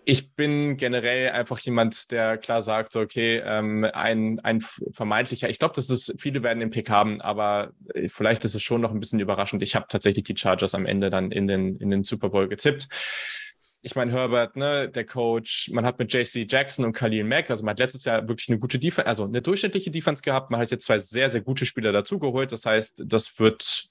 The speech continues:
besser werden, da rechne ich fest mit. Offensiv, Austin Eckler, Keenan Allen, Mike Williams, er hat seine Waffen, das ist ein sehr, sehr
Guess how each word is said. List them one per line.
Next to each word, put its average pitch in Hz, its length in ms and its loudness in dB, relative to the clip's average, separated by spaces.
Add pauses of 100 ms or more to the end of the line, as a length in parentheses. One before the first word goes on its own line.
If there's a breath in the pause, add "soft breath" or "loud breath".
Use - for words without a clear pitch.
(140)
besser 120 260 -2
werden, 156 300 2
da 98 80 2
rechne 104 260 0
ich 101 160 -6
fest - 260 2
mit. 135 200 2 (340 loud breath)
Offensiv, 113 640 0
Austin 107 300 -2
Eckler, 101 340 2
Keenan 104 320 0
Allen, 104 260 0
Mike 101 240 -2
Williams, 104 440 0
er 107 80 0
hat 120 100 -2
seine 113 240 -2
Waffen, 135 460 0 (260 loud breath)
das 127 180 4
ist 156 160 -4
ein 135 160 4
sehr, 131 360 -2
sehr 123 240 -2